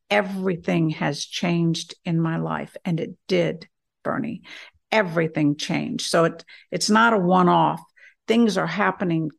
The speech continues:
consciously and unconsciously all the time, all around us. And w-, we are evolving beings. And I, and I knew then,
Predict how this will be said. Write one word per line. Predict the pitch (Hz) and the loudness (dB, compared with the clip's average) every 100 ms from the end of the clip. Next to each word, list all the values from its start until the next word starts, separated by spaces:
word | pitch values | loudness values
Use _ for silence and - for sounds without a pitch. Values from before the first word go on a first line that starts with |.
| - | -8
consciously | - 202 196 - 175 156 160 156 | -2 0 0 -2 -6 0 0 2
and | 170 139 | 0 0
unconsciously | 180 185 180 170 156 165 160 - 151 - | 2 0 2 2 2 0 -6 -4 -6 -4
all | - 196 202 | 0 2 4
the | 190 | 0
time, | - 180 165 156 165 - | -2 0 0 0 -4 -2
all | 190 202 208 | 2 4 4
around | 185 175 175 160 | 2 0 0 0
us. | 147 160 - - - - - | -2 -4 -10 -16 -18 -14 -2
And | 185 175 170 165 - _ | 2 4 4 2 -2 _
w-, | 180 180 - | -10 -10 -8
we | 185 190 214 220 233 | 0 4 4 4 2
are | 180 180 - | 2 2 2
evolving | 180 180 185 196 190 175 | 0 2 2 0 0 -2
beings. | 165 185 226 156 156 - - | -2 -2 -2 -2 -4 -6 -4
And | 190 180 170 - | 0 2 0 2
I, | 190 185 - - | 2 2 0 -4
and | 196 | 0
I | 190 190 | 0 2
knew | 185 208 220 180 | 2 4 2 2
then, | 160 185 160 156 | 0 0 0 -2